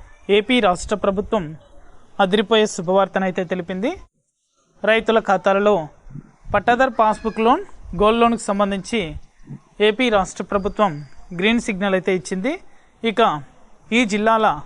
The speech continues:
రైతుల ఖాతాలలో ఈ లోనుకు సంబంధించి డబ్బులు అనేది కూడా నేరుగా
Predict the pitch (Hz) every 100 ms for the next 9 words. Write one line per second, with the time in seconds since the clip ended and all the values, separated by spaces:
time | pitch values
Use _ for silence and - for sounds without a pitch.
0 | - - - - - - - - 208 208
1 | 214 208 202 190 196 202 233 339 - _
2 | _ - _ _ _ _ _ - 247 240
3 | 233 220 - 214 208 208 190 190 175 196
4 | 196 185 214 214 147 - - _ _ 185
5 | 196 208 208 208